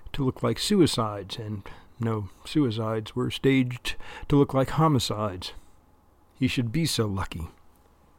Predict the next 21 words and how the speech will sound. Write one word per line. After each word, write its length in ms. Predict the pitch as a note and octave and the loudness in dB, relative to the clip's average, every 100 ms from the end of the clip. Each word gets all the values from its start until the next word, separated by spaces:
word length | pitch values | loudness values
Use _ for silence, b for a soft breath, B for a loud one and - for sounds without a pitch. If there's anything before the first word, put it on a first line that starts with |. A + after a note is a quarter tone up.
| _ _ _ _ _ - - | _ _ _ _ _ -14 -2
Dude 300 | G3 G#3 D#3+ | 2 2 0
Firm 440 | - D3+ D3 B2 | 0 4 4 4
Guns 440 | G#2+ G#2 A2+ B2 A#2+ | 0 -2 -4 -6 -4
mostly 560 | B2+ D3+ - C#3 C3+ | 0 0 0 0 2
interviewed 640 | C#3 C3 B2 A#2+ A#2+ B2 A2 | 2 2 -2 0 0 0 -4
the 80 | G2 | -6
surviving 720 | - G#2+ A#2+ C#3+ C#3+ A#2+ G#2+ | -4 -2 2 2 2 0 -4
spouses 720 | - - G#2+ G2+ G#2+ A#2+ - B B B | -10 -6 -2 -2 -4 -8 -10 B B B
of 140 | D3+ | 0
those 320 | D#3+ F3+ F3+ | 2 4 4
who 100 | D#3 | 4
had 120 | F3 - | 0 0
passed 420 | B2 B2 - - | -2 -2 -4 -4
away 400 | A#2+ A#2+ A#2+ A#2 B B - | -2 0 0 -2 B B -2
from 100 | D3 | 2
the 60 | |
most 480 | D3 C#3 - - - - | 6 4 2 -6 -8 0
mundane 1000 | D3 C#3+ C#3 A#2+ B2+ C#3 C3 B2+ A#2+ | 4 4 2 0 2 4 4 2 -2
of 120 | A2 A2+ | -4 -4
natural 480 | A2+ G#2+ - G2 | -4 -4 -4 -6
causes. 720 | - - A#2+ A2 - F#2+ E2+ | -4 0 2 0 -4 -8 -12